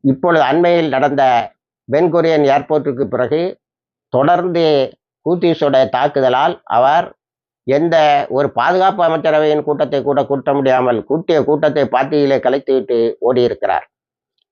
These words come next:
இப்படி இந்த ஹூத்திஸால், ஹூத்திஸோட ஈமான், ஈமானுடைய பலத்தை பற்றியெல்லாம் நூறுக்கு மேற்பட்ட நபிமொழிகள் இருப்பதை நாம் வைகறை வழிச்செய்தலில் இடம்பெற செய்திருக்கின்றோம். அதை பாருங்கள்.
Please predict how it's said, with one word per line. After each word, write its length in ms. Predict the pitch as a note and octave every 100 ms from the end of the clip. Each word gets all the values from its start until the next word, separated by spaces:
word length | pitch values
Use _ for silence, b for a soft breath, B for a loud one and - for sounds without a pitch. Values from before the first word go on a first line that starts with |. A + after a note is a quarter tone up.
| _
இப்படி 480 | - C#3 F3+ F3 F#3+
இந்த 220 | E3 D3
ஹூத்திஸால், 720 | B2+ F3+ F3+ E3+ D3+ B2 F#2 _ _ _ _ _ _ _ _ _ -
ஹூத்திஸோட 460 | F3 F#3 E3 D#3+ D3+
ஈமான், 400 | D3+ E3 D#3+ E3
ஈமானுடைய 580 | D3+ E3 D#3+ D#3+ D3+ C3
பலத்தை 340 | C#3+ C#3+ D3
பற்றியெல்லாம் 600 | C3+ C3+ C3+ C3+ D#3 E3
நூறுக்கு 280 | C#3+ D#3+ C#3
மேற்பட்ட 760 | C#3+ C#3+ C#3+ C3 C#3 C3 A#2 - _ _ _ _ _ -
நபிமொழிகள் 500 | C3+ D#3+ D#3+ D3 D3
இருப்பதை 380 | C#3 - C3+ D#3
நாம் 220 | C#3+ C3+
வைகறை 300 | C3+ D3+ D3+
வழிச்செய்தலில் 600 | C#3+ C#3+ C3+ C3+ C3+ B2+
இடம்பெற 320 | B2 C3 C3 A#2+
செய்திருக்கின்றோம். 720 | B2 B2 A2 G#2+ G#2 C#3+ -
அதை 220 | A2+ A2+
பாருங்கள். 640 | G2+ B2+ C3 A2 D3+ G#3